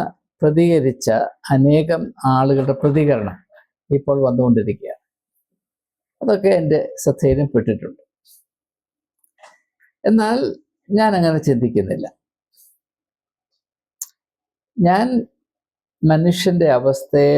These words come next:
മനസ്സിലാക്കാൻ ശ്രമിച്ചിട്ടുണ്ട്. അതിൻ്റെ വെളിച്ചത്തിൽ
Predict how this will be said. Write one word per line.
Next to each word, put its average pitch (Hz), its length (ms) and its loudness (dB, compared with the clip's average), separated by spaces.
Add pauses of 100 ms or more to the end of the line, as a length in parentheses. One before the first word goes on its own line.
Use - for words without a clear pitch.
(120)
മനസ്സിലാക്കാൻ 120 760 0 (380)
ശ്രമിച്ചിട്ടുണ്ട്. 120 720 0 (1900)
അതിൻ്റെ 233 420 0
വെളിച്ചത്തിൽ 165 600 0